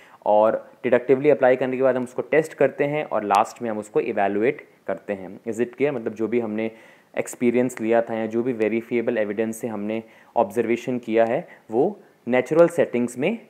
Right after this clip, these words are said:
अप्लाई हो पा रहा है या नहीं हो पा रहा है, ये हम इवैल्युएट करते हैं। तो ये है एम्पिरिकल रिसर्च मेथोडोलॉजी साइकिल। चलिए आ जाते हैं कॉन्सेप्चुअल रिसर्च की तरफ।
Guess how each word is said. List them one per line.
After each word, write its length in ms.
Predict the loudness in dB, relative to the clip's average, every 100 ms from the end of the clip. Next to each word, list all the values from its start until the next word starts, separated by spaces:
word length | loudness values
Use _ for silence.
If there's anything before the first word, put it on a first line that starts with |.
| -8
अप्लाई 400 | -4 2 2 4
हो 100 | 0 2
पा 120 | 2 2
रहा 120 | 2
है 160 | 0 -2
या 160 | -4 -6
नहीं 240 | -8 -6
हो 80 | -8 -4
पा 100 | -4
रहा 120 | -2 -4
है, 100 | -4
ये 60 |
हम 140 | -6 -6
इवैल्युएट 480 | -8 -8 -4 -4 -4
करते 320 | -8 -8 -12
हैं। 160 | -14 -10
तो 60 | -4
ये 180 | -2
है 160 | -2 -2
एम्पिरिकल 540 | -2 -2 -2 -2 -4
रिसर्च 360 | -4 -6 -8 -6
मेथोडोलॉजी 600 | -10 -10 -8 -8 -8 -10 -12 -20 -12
साइकिल। 440 | -6 -6 -8 -16 -18 _ _ _ _ _ _ _ _ _ _ _ _ _ -20 _ _
चलिए 220 | 2 6
आ 120 | 6 8
जाते 280 | 8 8
हैं 100 | 6
कॉन्सेप्चुअल 500 | 4 4 2 4 2 2
रिसर्च 320 | 4 2 2
की 100 | 0
तरफ। 380 | 2 2 -2